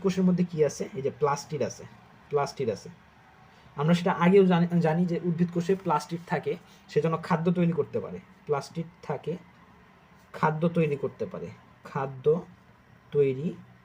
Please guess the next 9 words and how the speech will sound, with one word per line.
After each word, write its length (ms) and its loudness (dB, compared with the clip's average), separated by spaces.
করে। 240 -4
প্রাণীকোষে 440 4
কোনো 120 4
প্লাস্টিড 360 0
থাকে 240 0
না, 60 -12
প্রাণীকোষে 540 -2
কোনো 100 2
প্লাস্টিড 340 -8